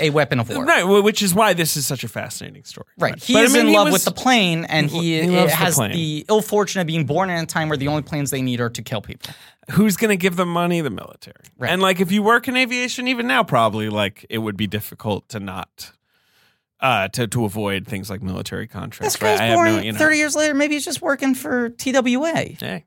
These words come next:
Speaker 1: You know what I'm saying?
Speaker 2: Sure.
Speaker 1: He's working for Pan Am.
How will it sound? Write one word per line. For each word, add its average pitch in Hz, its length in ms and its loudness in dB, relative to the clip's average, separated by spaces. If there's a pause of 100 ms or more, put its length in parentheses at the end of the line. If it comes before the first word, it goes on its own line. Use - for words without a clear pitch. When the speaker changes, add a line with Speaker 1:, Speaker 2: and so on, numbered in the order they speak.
Speaker 1:
You 185 80 0
know 220 60 2
what 247 100 2
I'm 269 80 0
saying? 302 300 -6 (300)
Speaker 2:
Sure. - 180 -10
Speaker 1:
He's 180 100 -12
working 226 160 -2
for 214 80 -8
Pan 254 320 -2
Am. 247 400 0